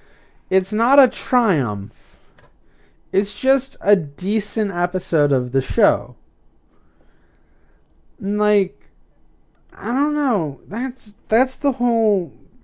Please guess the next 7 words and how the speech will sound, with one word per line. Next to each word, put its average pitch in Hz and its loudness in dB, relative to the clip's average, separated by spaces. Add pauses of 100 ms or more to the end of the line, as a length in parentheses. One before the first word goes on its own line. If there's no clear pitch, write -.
(160)
problem 202 0
I'm 180 -2
having 180 0
with 113 -8
this. - -16 (600)
'Cause, 220 2
like, 226 -2